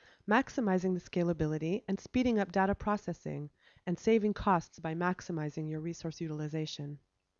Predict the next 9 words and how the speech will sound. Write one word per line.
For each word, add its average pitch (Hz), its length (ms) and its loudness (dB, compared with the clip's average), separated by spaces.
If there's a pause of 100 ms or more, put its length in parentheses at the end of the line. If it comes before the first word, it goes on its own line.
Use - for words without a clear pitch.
(1000)
Business 285 400 6
continuity 202 1000 6
is 175 160 0
ensured 208 500 6
through - 320 0
optimized 185 520 0
data 165 220 0
replication 170 880 -4
and 180 140 -2